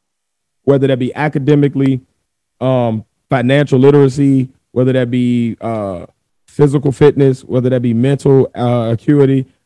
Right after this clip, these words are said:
like, whatever your fitness is, like, w-, if you are fit in, in that way, you're going to reap benefits and be up. If you don't, you're going to be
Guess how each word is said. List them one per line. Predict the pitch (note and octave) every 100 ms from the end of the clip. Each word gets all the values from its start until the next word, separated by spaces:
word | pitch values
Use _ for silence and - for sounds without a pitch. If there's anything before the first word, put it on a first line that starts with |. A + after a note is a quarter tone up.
| -
like, | B2+
whatever | B2 B2 E3+ F#3+
your | E3+ E3
fitness | - E3+ C#3+ D3+ D3
is, | D#3 C#3 B2
like, | B2+ A#2 - _
w-, | C#2+ -
if | - C3
you | C3+ E3
are | A#2 G#2 -
fit | _ _ D#3+ D#3 -
in, | A#2+ A2 G2+
in | A2+ A#2+
that | C3 C#3+
way, | F#2+ C#3
you're | B2 G#2+ B2 C3
going | G#2+ A#2 C3+ C3
to | A2+ B2+
reap | A2+ G#2+ A#2+ -
benefits | A#2+ B2+ G#2+ A#2+ A2 -
and | G#2+ G#2
be | A2 G#2+ G#2 A2+ _ _ _ _ A#3+ _ F#3+
up. | E3 - - - _ _ _ _ _ _ _ _ _
If | D3 B2+ C3+
you | C#3+ A#2+
don't, | G2 F#3 D3 D3 - _ _ -
you're | C3+
going | A#2+ G2+ A2+ A#2+
to | - C3
be | A#2+ B2 A#2 C3